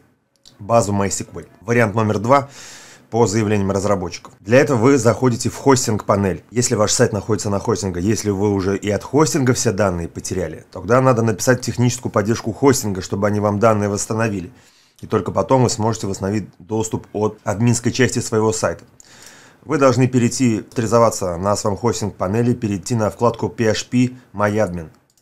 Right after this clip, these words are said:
Зайдя в P H P My Admin, если у вас несколько таблиц, выбирайте, кликайте мышкой по нужной таблице от вашего сайта. Здесь в этом окне таблица вся покажется.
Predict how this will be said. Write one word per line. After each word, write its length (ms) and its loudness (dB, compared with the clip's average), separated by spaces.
Зайдя 400 2
в 80 -2
P 80 2
H 160 0
P 80 -2
My 240 4
Admin, 300 4
если 260 -2
у 40 2
вас 180 2
несколько 340 -2
таблиц, 540 -2
выбирайте, 500 0
кликайте 420 -6
мышкой 360 -4
по 180 -4
нужной 320 0
таблице 380 -4
от 100 -6
вашего 320 -2
сайта. 540 -4
Здесь 340 0
в 60 -6
этом 160 -2
окне 240 0
таблица 460 -2
вся 180 0
покажется. 640 -4